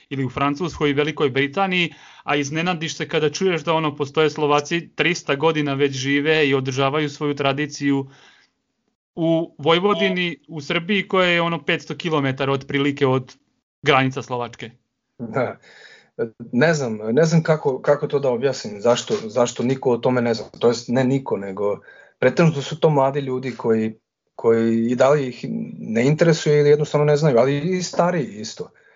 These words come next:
Speaker 2: Rekao bih tako, četrdeset, pedeset godina.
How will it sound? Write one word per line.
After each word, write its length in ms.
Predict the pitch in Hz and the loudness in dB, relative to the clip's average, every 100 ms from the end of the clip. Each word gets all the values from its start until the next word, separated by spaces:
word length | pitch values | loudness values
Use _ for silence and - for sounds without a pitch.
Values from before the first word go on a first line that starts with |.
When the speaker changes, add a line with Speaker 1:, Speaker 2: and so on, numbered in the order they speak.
| _ - | _ -6
Speaker 2:
Rekao 240 | 127 135 | 0 0
bih 120 | 117 | 0
tako, 300 | 120 117 113 | -2 0 0
četrdeset, 680 | 107 113 110 120 131 113 - - | -4 -4 0 0 0 -6 -10 -4
pedeset 300 | 123 117 123 | -2 -2 0
godina. 380 | 120 110 98 | 0 0 -4